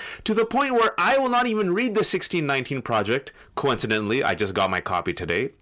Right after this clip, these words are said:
came out, because it so fundamentally shatters my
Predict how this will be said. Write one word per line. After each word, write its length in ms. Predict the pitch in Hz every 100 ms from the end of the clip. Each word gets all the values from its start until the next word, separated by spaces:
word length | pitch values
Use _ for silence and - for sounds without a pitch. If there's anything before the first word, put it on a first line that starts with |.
| -
came 220 | - 90 80
out, 240 | 143 - - - - - - - -
because 540 | 175 170 196 185 156 - - - - - _ -
it 160 | 170 175
so 260 | - 226 220
fundamentally 1200 | - 220 254 254 196 139 139 196 196 165 131
shatters 840 | 110 - - 160 180 131 76 - - - - - - - -
my 720 | 107 104 120 151 156 127 120